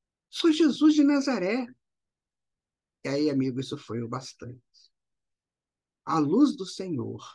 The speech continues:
ofuscou Paulo, tornou-o temporariamente cego para que ele se visse interiormente. Muitas vezes,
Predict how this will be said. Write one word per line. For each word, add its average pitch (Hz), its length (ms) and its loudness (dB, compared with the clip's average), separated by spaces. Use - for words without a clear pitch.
ofuscou - 720 -6
Paulo, 120 520 -8
tornou-o 202 580 6
temporariamente 160 1080 0
cego 156 560 -2
para 143 240 -4
que 139 140 -8
ele 139 140 -2
se 135 260 -6
visse 262 420 2
interiormente. 143 800 -6
Muitas 143 360 2
vezes, 285 440 2